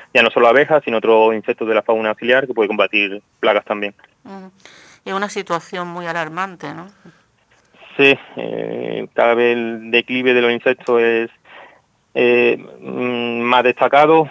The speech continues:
Speaker 1: eh, de, incluso desde, desde la Comisión Europea, eh, las medidas del, del Pacto Verde Europeo, y, y esperemos que no,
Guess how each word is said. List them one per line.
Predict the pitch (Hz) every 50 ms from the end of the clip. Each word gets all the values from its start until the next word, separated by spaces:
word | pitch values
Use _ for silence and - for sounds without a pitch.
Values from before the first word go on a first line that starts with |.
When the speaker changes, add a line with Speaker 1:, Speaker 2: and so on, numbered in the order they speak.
| - -
Speaker 1:
eh, | 120 113 110
de, | 107 - -
incluso | 113 104 110 110 - 120 107
desde, | 104 107 101 104 107 107 107 110 117 _ _ - -
desde | 117 113 104 107 107 107 110 107 107
la | 104 107
Comisión | 107 107 107 - 123 120
Europea, | 120 117 113 - 131 135 139 143 147 147 143 - -
eh, | 120 110 107 107
las | 104 107
medidas | 107 107 104 110 113 110 110 107
del, | 110 110 104 107 110 107 107
del | 110 107 -
Pacto | - 113 - - 117
Verde | 117 127 135 127 120 117 113 113
Europeo, | 110 117 113 113 - 135 135 143 147 147 151 - - - - - - _ _ _ _ -
y, | - 110 110 110 107 107 104 104 101 101 101 104 107 - - - _ _ -
y | 110 104 107 107 104 101 101 101 104
esperemos | - - 110 107 113 117 113 -
que | - 117 110 110 110 107 107 107 107 - -
no, | 123 120 117 117 117 113 113 110